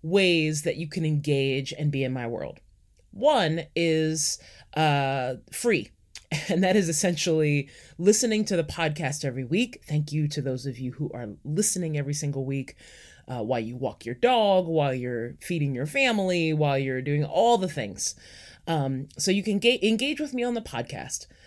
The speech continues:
Uh, there are some ways to engage with me on YouTube. There are, uh, some,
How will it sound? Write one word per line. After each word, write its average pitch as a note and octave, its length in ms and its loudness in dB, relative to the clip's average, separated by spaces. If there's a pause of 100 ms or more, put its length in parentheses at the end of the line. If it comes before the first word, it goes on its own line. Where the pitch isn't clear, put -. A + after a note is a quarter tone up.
(180)
Uh, D3+ 240 4
there G3 380 2
are F#3+ 180 2
some G3 260 0
ways G3 340 2
to G3 140 -2
engage F3+ 500 0
with F3 220 -6
me D#3 300 -2
on D#3+ 320 -2
YouTube. E3 720 -2
There C#3 420 -2 (380)
are, D3+ 40 -2
uh, B2+ 520 -2
some, G#3 560 0